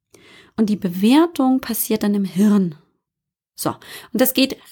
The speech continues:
rasend schnell. Also das können wir nicht einmal in Sekunden, sondern, und auch nicht in Millisekunden, sondern in wirklich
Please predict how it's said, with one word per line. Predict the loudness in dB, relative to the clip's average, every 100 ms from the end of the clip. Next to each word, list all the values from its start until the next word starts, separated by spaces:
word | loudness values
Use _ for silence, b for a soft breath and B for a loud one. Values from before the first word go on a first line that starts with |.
| -8
rasend | -2 0 0 0 -2
schnell. | -2 -2
Also | -2 -6
das | -8 -6
können | -4 -2
wir | -2
nicht | -4 -4
einmal | -2 -2 -2 -8 B B B
in | 0
Sekunden, | 0 0 0 0 2 0
sondern, | 0 -2 -2 -4
und | -4 -6 -4
auch | -4
nicht | -2 0
in | 2
Millisekunden, | 4 2 0 -4 -6 -4
sondern | -4 -4 -4
in | -4 -4 -6 -6
wirklich | -6 -4 -8 -8